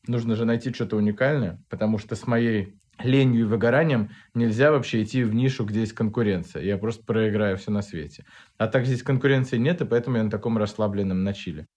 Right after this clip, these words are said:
Я понял, что нужно просто снимать то, в чём ты шаришь, а я шарю как бы только в музыке, потому что я музыкант. Там ещё была книжка такая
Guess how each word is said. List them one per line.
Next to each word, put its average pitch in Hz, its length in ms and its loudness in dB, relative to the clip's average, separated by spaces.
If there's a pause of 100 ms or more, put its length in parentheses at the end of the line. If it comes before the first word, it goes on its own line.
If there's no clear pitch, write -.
Я 120 180 0
понял, 196 280 0
что - 140 -2
нужно 156 260 0
просто 151 260 -2
снимать 156 320 2
то, 202 140 6
в 202 60 0
чём 139 200 2
ты 135 80 0
шаришь, 160 640 -2
а 95 160 0
я 139 160 4
шарю 170 300 2
как 160 160 -2
бы 135 720 4
только 127 220 -2
в 131 60 2
музыке, 113 400 0
потому - 120 -16
что - 120 -4
я 104 40 2
музыкант. 95 560 -4 (260)
Там 143 140 6
ещё 143 180 2
была 135 200 6
книжка 175 420 0
такая 113 420 0